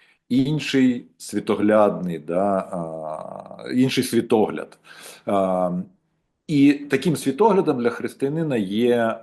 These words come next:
Святе Письмо, Біблія, Євангелія. І сповідь від слова сповідувати, да,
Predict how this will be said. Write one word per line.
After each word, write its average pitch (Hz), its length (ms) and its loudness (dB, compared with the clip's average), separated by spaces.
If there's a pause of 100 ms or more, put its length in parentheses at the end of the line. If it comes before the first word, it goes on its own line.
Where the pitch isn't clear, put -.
(120)
Святе 104 280 -2
Письмо, 82 440 -10 (280)
Біблія, 123 640 2
Євангелія. 90 640 -6 (540)
І 131 520 8
сповідь - 720 2
від 113 140 -6
слова 160 260 2
сповідувати, 147 1200 -2 (420)
да, 123 280 -4